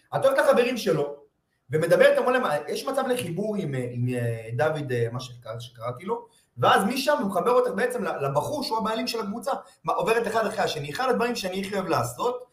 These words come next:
זה, אה, מה שנקרא, אה, לדאוג לאנשים, לדאוג לאנשים ברמת ה-, אה, אה, הפנייה, ברמת הדבר הזה.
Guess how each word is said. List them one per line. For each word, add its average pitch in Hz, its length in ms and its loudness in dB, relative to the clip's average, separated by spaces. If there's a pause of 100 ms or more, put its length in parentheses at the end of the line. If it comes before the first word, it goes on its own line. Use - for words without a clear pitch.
(240)
זה, 117 160 -2
אה, 139 300 0 (140)
מה 147 160 0
שנקרא, 156 460 2 (340)
אה, 127 80 -4 (120)
לדאוג 190 420 6
לאנשים, 196 680 0 (540)
לדאוג 147 260 0
לאנשים 165 400 -2
ברמת 143 520 2
ה-, 135 40 0
אה, 117 180 0 (380)
אה, 98 360 -14
הפנייה, 123 440 -4
ברמת 131 320 -2
הדבר 120 280 -2
הזה. 180 180 -4